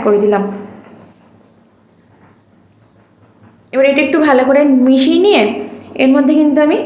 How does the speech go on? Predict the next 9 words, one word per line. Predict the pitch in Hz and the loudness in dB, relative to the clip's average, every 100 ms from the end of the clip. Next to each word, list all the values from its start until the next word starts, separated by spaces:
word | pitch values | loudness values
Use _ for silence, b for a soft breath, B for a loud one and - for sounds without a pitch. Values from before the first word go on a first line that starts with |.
| - B B - | -10 B B -4
ভাজা | 262 277 277 | 0 2 2
মাছগুলো | 269 262 269 403 | 2 0 0 0
অ্যাড | 415 - | 0 -2
করে | - 214 | -2 -2
দেবো। | 202 196 196 196 - - - - - - _ _ _ _ _ _ _ _ _ - _ _ _ _ _ _ _ _ 117 117 104 101 _ _ _ _ _ _ _ _ _ _ _ _ _ _ _ _ _ _ | -2 -2 -6 -10 -16 -20 -20 -20 -20 -20 _ _ _ _ _ _ _ _ _ -20 _ _ _ _ _ _ _ _ _ -20 _ _ _ _ _ _ _ _ _ _ _ _ _ _ _ _ _ _ _ _
তো | 262 | -6
সর্ষে | 285 269 294 | -2 0 2
বাটাটা | 277 277 277 302 | 2 2 0 0
কিন্তু | 285 285 302 | 0 0 0